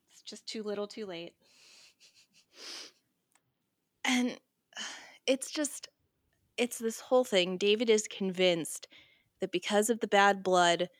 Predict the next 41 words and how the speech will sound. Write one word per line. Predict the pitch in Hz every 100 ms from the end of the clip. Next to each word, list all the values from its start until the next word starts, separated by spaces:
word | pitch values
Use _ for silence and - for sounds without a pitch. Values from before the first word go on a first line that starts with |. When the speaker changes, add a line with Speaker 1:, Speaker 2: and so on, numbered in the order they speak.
| _ _
Speaker 2:
between | 190 - 190 180
Ray | 180 185 202
and | 202 190
the | 180
entire | 180 175 185 202
group, | 185 175 147 - - _ _ _ _ -
that | 180 170 160 -
Ray | 180 180
is | 170 175 165
not | 170
gonna | 208 214
wanna | 208 190
work | 180 -
with | 170
them, | 160 160 151
and | - 165
it's | 156
gonna | - 175
be | 156 165 165 151 -
just | 170 156
a |
complete | 170 - 185 -
formality | 180 170 156 156 151 143 143 - -
that | 170
they | 165
have | 165 160
this | 160 -
meeting. | 156 143 135 156 175 _ _ _ _ _ -
But | 277 202 - _ _ _ -
Ray | 196 190
loves | 190 202 214 208
how | 208
they | 202
did | 196
the | 190
Power | 190 190
Man | 185 180 185
five | 160 -
thousand | 226 247 240
video, | 226 220 208 202 190 190 190 - - -
and | 180 170 165 160 160